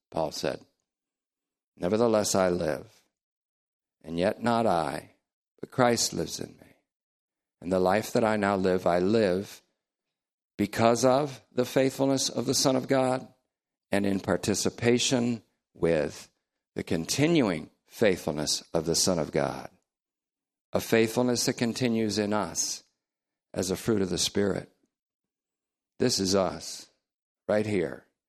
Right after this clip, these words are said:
in Matthew twenty-seven forty-four. We died with him, we live with him, we were crucified with him, we were justified when he was raised,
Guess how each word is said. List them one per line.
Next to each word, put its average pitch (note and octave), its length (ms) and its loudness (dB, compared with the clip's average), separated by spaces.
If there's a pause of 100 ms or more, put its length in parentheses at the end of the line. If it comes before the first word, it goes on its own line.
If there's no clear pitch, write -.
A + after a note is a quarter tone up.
(300)
in D#2+ 100 -8
Matthew F2 380 -2
twenty-seven F2 840 -2 (180)
forty-four. D#2 840 -2 (720)
We G2 80 0
died A2 340 4
with A#2 120 0
him, A#2+ 320 -2 (680)
we E2 120 -2
live G2+ 240 2
with G#2 140 0
him, G#2 360 -2 (1040)
we E2+ 80 -2
were D#2 80 -2
crucified G#2+ 640 0
with F#2 160 0
him, F2 300 -4 (1400)
we F2 80 -4
were D#2+ 60 -4
justified G#2 720 2
when F2+ 140 -4
he F#2+ 160 -2
was F#2+ 200 0
raised, F#2+ 600 0